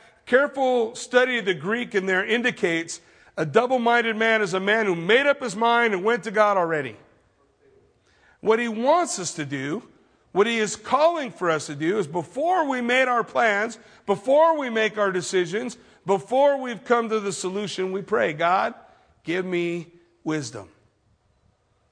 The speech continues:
And by the power of the Holy Spirit, he may speak a word of wisdom. The scripture says in James, he'll give it to you. If you ask, he'll give it.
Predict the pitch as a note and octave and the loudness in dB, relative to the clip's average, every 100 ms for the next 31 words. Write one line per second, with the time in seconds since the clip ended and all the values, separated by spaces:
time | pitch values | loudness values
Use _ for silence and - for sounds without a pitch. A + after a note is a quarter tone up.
0 | _ _ _ _ _ _ _ _ - C3+ | _ _ _ _ _ _ _ _ -12 -6
1 | C3+ D#3 E3 D#3+ D#3 D3 - E3 F3+ F3+ | 0 2 2 0 -4 -6 0 2 0 -2
2 | D#3+ F#3 F#3+ F#3 - E3 G#3+ A#3 - _ | -4 -4 -4 -6 -8 -6 -4 -8 -12 _
3 | _ _ _ - C3+ C#3 - D#3+ F#3+ E3 | _ _ _ -10 -8 -8 -8 -6 -6 -4
4 | D#3+ E3+ F3+ G3 A#3 G3 C3+ A#2+ B2 _ | -4 -4 -4 -4 -4 -8 -12 -16 -20 _
5 | C3+ B2+ - - G3 G#3+ A3 A#3 G#3+ F3+ | -12 -12 -14 -6 -4 -4 -6 -2 -2 -4
6 | F3 C#3+ A3 A#3 F3+ F3+ G3 F#4 - B2 | -6 -6 -6 -6 -8 -6 -6 -6 -8 -16
7 | G#2+ _ _ _ _ _ _ _ _ G#2+ | -16 _ _ _ _ _ _ _ _ -16
8 | B2+ G3 G3+ C#3 G#3+ - - _ _ _ | -8 -2 2 0 -2 -10 -20 _ _ _
9 | _ _ _ _ _ - E3 F#3 G#3 D#3+ | _ _ _ _ _ -6 -4 -2 -4 -4
10 | A#2 | -8